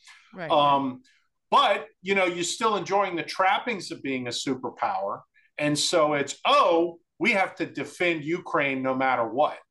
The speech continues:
Speaker 2: And it's like, no matter what? I mean, it's been known for a while, we're gonna lose the next war we fight,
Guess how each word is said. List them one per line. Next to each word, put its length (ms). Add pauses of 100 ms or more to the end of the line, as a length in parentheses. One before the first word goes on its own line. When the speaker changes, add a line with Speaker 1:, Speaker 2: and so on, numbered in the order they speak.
(140)
Speaker 2:
And 100
it's 160
like, 220
no 100
matter 300
what? 500 (920)
I 40
mean, 280
it's 220
been 320
known 260
for 300
a 100
while, 480
we're 180
gonna 140
lose 540
the 80
next 340
war 240
we 100
fight, 360